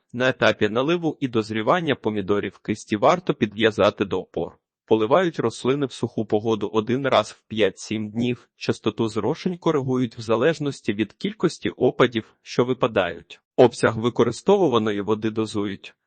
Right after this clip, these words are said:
Заболоченості допускати не варто, розпушування і мульчування ґрунту допоможуть зберегти її помірно вологою, підгодовують кущики кожні два тижні.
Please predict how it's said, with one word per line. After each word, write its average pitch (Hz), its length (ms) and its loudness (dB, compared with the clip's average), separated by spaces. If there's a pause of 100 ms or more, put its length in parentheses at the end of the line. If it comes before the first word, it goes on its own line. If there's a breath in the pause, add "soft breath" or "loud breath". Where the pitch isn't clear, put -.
(200)
Заболоченості 127 960 2
допускати 113 640 0
не 107 140 0
варто, 165 560 0
розпушування 107 880 -2 (160)
і 175 60 -2
мульчування 113 720 0
ґрунту 117 400 -4
допоможуть 135 600 -2
зберегти 113 480 0
її 107 280 -2
помірно 117 560 -2
вологою, 107 580 -2 (140)
підгодовують 110 720 0
кущики - 460 -6
кожні 113 440 2
два 107 240 4
тижні. 107 500 -4